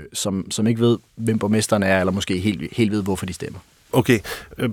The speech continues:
Speaker 2: og så er der, øh, så er der så et, øh, tema, som er sådan gået i, lidt igen i de store byer. Det er spørgsmålet om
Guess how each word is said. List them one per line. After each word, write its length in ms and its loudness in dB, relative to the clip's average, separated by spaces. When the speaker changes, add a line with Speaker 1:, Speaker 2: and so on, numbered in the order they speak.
Speaker 2:
og 120 0
så 120 2
er 60 6
der, 200 4
øh, 280 4
så 100 -4
er 20 -4
der 100 -2
så 200 -2
et, 320 -4
øh, 240 0
tema, 420 2
som 180 0
er 60 2
sådan 220 -6
gået 280 2
i, 40 0
lidt 240 -2
igen 360 -2
i 80 -4
de 100 -6
store 240 0
byer. 260 -4
Det 120 -4
er 40 -2
spørgsmålet 460 0
om 320 -4